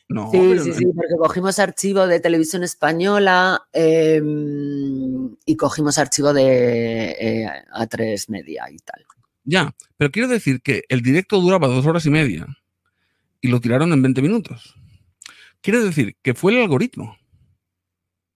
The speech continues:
Speaker 1: Porque
Speaker 2: Claro,
Speaker 1: un
Speaker 2: porque
Speaker 1: humano,
Speaker 2: el
Speaker 1: un
Speaker 2: archivo
Speaker 1: humano necesita, para, para, si tú necesitas analizar dos horas y media, necesita, un humano necesita ver las dos horas y media de programa.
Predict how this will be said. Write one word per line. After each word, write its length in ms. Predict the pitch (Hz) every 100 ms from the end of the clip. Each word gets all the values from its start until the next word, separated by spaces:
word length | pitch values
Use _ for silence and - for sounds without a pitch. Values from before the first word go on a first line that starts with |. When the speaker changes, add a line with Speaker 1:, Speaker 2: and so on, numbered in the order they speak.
| _ _ _
Speaker 1:
Porque 140 | - 117
Speaker 2:
Claro, 160 | 107
Speaker 1:
un 60 | 147
Speaker 2:
porque 100 | 180
Speaker 1:
humano, 260 | 180 135
Speaker 2:
el 100 | 120 196 -
Speaker 1:
un 60 | 120
Speaker 2:
archivo 380 | - 143 151 139
Speaker 1:
humano 160 | 151
necesita, 340 | 175 143 147 - -
para, 160 | - 120
para, 180 | 120 120
si 180 | -
tú 140 | 117 151
necesitas 340 | 180 180 185
analizar 340 | 170 156 160 143
dos 140 | 131
horas 200 | 135 123
y 40 |
media, 380 | 123 170 101 85 - - _ -
necesita, 300 | 117 117 113
un 100 | 127
humano 260 | 117 113 151
necesita 280 | 160 123
ver 120 | 123 120
las 140 | 120
dos 120 | 120
horas 180 | 127 123
y 40 |
media 220 | 120 110 113
de 60 |
programa. 460 | 104 135 277 262